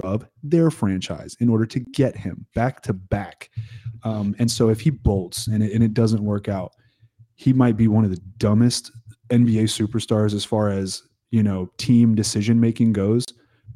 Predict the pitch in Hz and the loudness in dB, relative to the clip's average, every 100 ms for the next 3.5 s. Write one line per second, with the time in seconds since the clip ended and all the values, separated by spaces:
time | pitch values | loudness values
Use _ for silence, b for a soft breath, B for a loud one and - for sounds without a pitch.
0 | - 113 117 127 117 104 92 101 101 110 | -8 -4 -2 0 2 0 -2 -2 0 0
1 | 107 92 87 80 - - 110 123 117 117 | -2 -8 -12 -14 -14 -4 2 2 4 2
2 | 110 120 107 110 107 104 98 101 113 117 | 2 -2 -2 -2 0 -2 -2 -2 -2 0
3 | 110 104 - 107 101 | -2 -2 -2 -2 -2